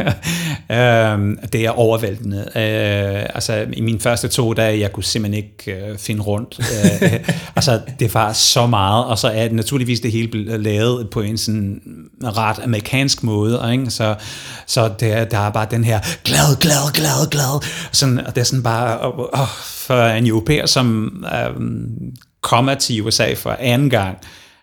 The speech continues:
øh, og jeg er en meget glad person og meget udadvendt, men, øh, måske på en vis europæisk vis,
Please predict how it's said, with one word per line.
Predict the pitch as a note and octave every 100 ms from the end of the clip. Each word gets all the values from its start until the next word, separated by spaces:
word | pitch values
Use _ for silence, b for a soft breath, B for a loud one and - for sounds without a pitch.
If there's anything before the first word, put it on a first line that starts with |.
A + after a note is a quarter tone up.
| -
øh, | A2+ A#2 A2 A2 A2 A2 A#2 - - G1+
og | - - - A#2 E2+ E2+
jeg | G#2 A2
er |
en | A2
meget | A2 G2 G2+
glad | A2 D3
person | - E3+ D#3 F3+ F#3
og | F3+
meget | A#2 A2
udadvendt, | A2 E3 E3+ C3 B2 C3
men, | A#2 A2+ A2
øh, | G#2+ G#2 G2+ G2 F#2 F#2
måske | F#2+ F#2+ G2+ - D3+
på | C#3
en | A#2+ A2 G#2+ G2
vis | G#2 B2+ B2+
europæisk | A2+ G2+ - A#3 - C#3
vis, | A#2+ A2